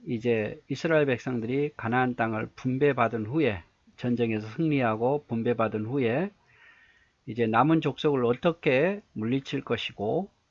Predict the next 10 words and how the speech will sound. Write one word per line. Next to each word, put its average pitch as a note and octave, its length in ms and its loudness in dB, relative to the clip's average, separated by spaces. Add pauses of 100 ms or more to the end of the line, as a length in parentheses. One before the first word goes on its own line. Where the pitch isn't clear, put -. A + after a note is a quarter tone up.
(160)
예, A2 220 -12
그리고 G#2+ 420 -4
하나님을 C3+ 420 0
어떻게 C3+ 380 0
섬겨야 E3+ 460 0
되는 A#2 360 0
이야기죠. G#2+ 800 -2 (160)
뭐, A2 220 -8
내용은 F3+ 440 2
비슷합니다마는 D3+ 1080 -2